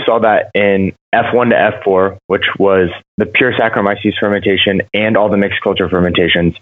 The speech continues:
there was really only about two and a half percent difference in the apparent attenuation. Um, and then with F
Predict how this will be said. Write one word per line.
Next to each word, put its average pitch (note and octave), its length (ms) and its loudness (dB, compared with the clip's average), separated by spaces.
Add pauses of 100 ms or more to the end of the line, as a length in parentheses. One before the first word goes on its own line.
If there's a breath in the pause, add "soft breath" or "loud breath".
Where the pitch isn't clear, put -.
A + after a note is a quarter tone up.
(460 loud breath)
there C3 100 2
was C#3 180 4
really D#3 260 4
only C3 220 2
about G2+ 380 0
two A2 100 2
and G#2+ 100 0
a G2 40 -2
half F#2+ 240 -2
percent F#2 480 -2
difference F2 460 0 (240)
in G2+ 200 2
the F#2 180 2
apparent E2 420 -2
attenuation. D#2+ 720 0 (400 loud breath)
Um, E2+ 340 0
and G2 180 0
then G2+ 220 2
with G2 220 4
F G2 180 2